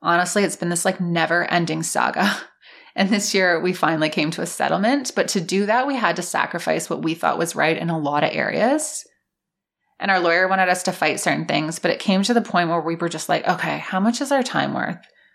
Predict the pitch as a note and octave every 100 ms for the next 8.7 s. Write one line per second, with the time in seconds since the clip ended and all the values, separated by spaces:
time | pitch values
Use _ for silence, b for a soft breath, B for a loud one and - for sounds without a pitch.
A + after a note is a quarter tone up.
0 | b b b - G3+ F#3+ G3 G#3 G#3 G3+
1 | F#3 E3+ F#3+ - D#3 D3 D#3+ E3 - -
2 | D#3+ - - - F#3 D#3+ - B B B
3 | B B B _ _ - E3+ F#3+ F#3+ F#3
4 | E3+ D#3+ D#3+ D#3+ D#3 - D#3+ D#3+ D3+ -
5 | D3+ D3+ E3+ - C#3+ D3 - - A#3+ C#4+
6 | A#3 A#3 C4+ C4+ - - - _ - F#3+
7 | F#3 E3+ - C#3 - E3 D3 D3+ D3 A#2+
8 | - A2+ A#2 A#2 - -